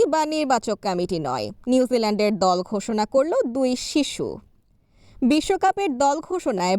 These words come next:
বরাবরই চমক দেখায় নিউজিল্যান্ড ক্রিকেট, তবে এবারের চমকটা ছিল একটু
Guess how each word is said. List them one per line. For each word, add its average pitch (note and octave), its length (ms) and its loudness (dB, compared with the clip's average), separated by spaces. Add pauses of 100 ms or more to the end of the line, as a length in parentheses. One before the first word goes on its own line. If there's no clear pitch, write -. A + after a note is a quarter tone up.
বরাবরই D4 560 2
চমক F#3 380 0
দেখায় G#3 440 -2
নিউজিল্যান্ড A#3+ 520 0
ক্রিকেট, C#3+ 400 -4 (440)
তবে A3 220 2 (160)
এবারের C#4 420 0 (100)
চমকটা D4+ 480 0 (200)
ছিল C4+ 260 -4 (200)
একটু B3+ 300 -2